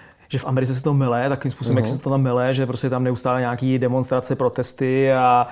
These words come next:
Speaker 1: eh, a násilnosti na ulicích, tak si říkám, tam, tam, tam
Speaker 2: Bude víc
Speaker 1: je
Speaker 2: bude.
Speaker 1: to, tam je to n-, velmi nezdravý vývoj. A potom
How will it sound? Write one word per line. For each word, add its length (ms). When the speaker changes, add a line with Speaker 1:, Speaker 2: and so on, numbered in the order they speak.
Speaker 1:
eh, 800
a 440
násilnosti 680
na 120
ulicích, 480
tak 340
si 160
říkám, 280
tam, 240
tam, 320
tam 160
Speaker 2:
Bude 140
víc 80
Speaker 1:
je 80
Speaker 2:
bude. 140
Speaker 1:
to, 100
tam 200
je 140
to 180
n-, 220
velmi 400
nezdravý 420
vývoj. 220
A 40
potom 300